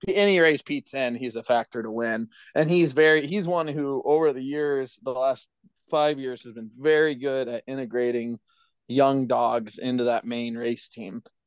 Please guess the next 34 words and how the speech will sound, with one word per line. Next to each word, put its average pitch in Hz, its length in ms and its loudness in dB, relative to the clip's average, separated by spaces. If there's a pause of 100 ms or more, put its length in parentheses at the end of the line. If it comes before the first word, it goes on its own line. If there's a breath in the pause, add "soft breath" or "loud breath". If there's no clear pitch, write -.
He's 113 220 2
very, 127 720 6
every 143 300 2
time 143 240 0
he 139 80 0
runs 131 260 0
Cusco, 127 480 0
he 113 80 -4
puts - 220 -12
a 113 40 -8
bunch 117 300 -6
of - 60 -20
two-year-olds. 113 580 -2
It's 120 180 0
like 113 140 -8
half 123 220 0
the - 120 -20
team 123 240 0
are - 60 -6
two-year-olds. - 760 -6 (380 loud breath)
So 147 140 6
he's 131 120 6
always 135 380 6
bringing 131 380 0
up, 123 180 0 (460 soft breath)
showing 143 400 4
these 123 240 -4
young, 135 340 0
these 117 240 -14
two-year-olds 135 640 2
this - 220 -8
really 127 440 0
tough - 380 -4
race 147 300 -2